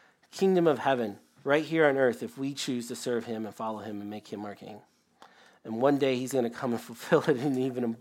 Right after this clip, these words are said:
greater level when he returns. And we're gonna have that amazing time to just dwell in his presence forever. But even here on earth today, if we choose to f-, accept him as our king, as we choose to see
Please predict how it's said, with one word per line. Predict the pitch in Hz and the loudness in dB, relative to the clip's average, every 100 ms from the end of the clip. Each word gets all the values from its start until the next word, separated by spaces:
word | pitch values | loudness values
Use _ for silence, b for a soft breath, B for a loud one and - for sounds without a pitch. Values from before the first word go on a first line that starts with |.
| - | -2
greater | 139 131 131 | 0 2 2
level | 120 110 98 - _ - | -2 -6 -10 -16 _ -6
when | 120 | -4
he | 113 | -2
returns. | 110 - 110 101 - - _ _ _ _ _ _ _ _ _ _ _ | -4 -6 -6 -8 -16 -20 _ _ _ _ _ _ _ _ _ _ _
And | 123 | -6
we're | 123 | 0
gonna | 120 | 0
have | 117 | 0
that | 107 - _ _ _ _ _ _ - | -4 -10 _ _ _ _ _ _ -8
amazing | 131 123 139 143 135 135 | -4 2 4 4 2 -2
time | 127 113 101 - | 0 -2 -4 -12
to | - | -14
just | 120 110 127 | -12 -12 -10
dwell | 127 131 131 | -2 2 4
in | |
his | 123 117 | 2 -2
presence | - 117 101 90 | -4 -8 -8 -14
forever. | - 120 110 104 87 - _ _ _ _ _ _ _ _ _ _ _ _ _ _ _ _ - | -12 -10 -10 -10 -16 -20 _ _ _ _ _ _ _ _ _ _ _ _ _ _ _ _ -12
But | 156 | -8
even | 220 214 | -2 2
here | 214 214 | 4 4
on | 170 | 6
earth | 180 156 - | 4 2 0
today, | 165 165 113 - B B | 4 4 2 -4 B B
if | 127 | -6
we | 147 | -4
choose | 170 - 196 185 - | -4 -2 0 0 -4
to | 143 | -10
f-, | - | -10
accept | 160 - 180 - - b b | -14 0 0 0 -12 b b
him | - 180 | 2 4
as | 156 | 4
our | 156 | 4
king, | 151 156 | 4 0
as | 135 | 0
we | 151 | -4
choose | - 196 156 | -4 -4 -4
to | |
see | 147 190 180 | -6 -4 -4